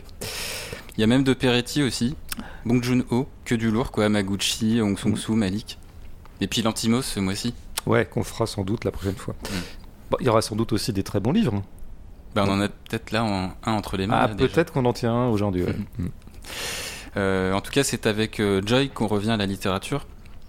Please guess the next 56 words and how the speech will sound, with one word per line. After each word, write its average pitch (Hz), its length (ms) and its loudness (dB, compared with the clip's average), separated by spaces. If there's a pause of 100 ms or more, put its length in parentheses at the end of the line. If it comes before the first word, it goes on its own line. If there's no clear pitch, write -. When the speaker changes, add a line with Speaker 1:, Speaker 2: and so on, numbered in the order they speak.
(160)
Speaker 2:
Alors 101 180 4
Joy, 104 300 4
euh, 95 120 2
il 95 180 2
est, 95 80 2
tu, - 120 -2
on - 140 -2
va 98 100 2
l'appeler 98 220 0
Joy 101 160 2
Sormand 123 320 2
quand 104 140 -2
même, 98 120 0
parce 92 200 -4
que - 100 -6 (120)
Speaker 1:
Joy 110 140 4
qui 107 140 -2
en 98 80 2
anglais 98 220 0
veut 95 120 -2
dire 90 180 -2
joie. 90 240 -4 (440)
Speaker 2:
C'est - 140 0
vrai. 113 220 2 (1040)
Speaker 1:
Donc 95 120 -2
c'est 98 180 -2
avec 90 240 0
Joy 110 160 2
qu'on 101 160 -4
revient 95 200 0
à 104 40 2
la 98 80 2
littérature. 92 640 -2 (800)
Speaker 2:
Ah 135 240 4
d'accord, 123 260 2
pardon. 107 300 2 (340)
Ok. 98 160 -2 (1300)
Speaker 1:
En 107 80 0
tout 110 120 -2
cas, 123 240 6
après, 117 280 2
euh, 101 480 6
la 104 100 8
rentrée 110 240 2
littéraire 110 320 2
de 101 120 0
septembre, 113 440 0
on 98 100 2
répond 98 280 -2
présent 110 400 2
également 101 340 2
pour, 92 360 -2
euh, 87 100 0
celle 98 180 -2
de 98 100 2
janvier. 95 360 -2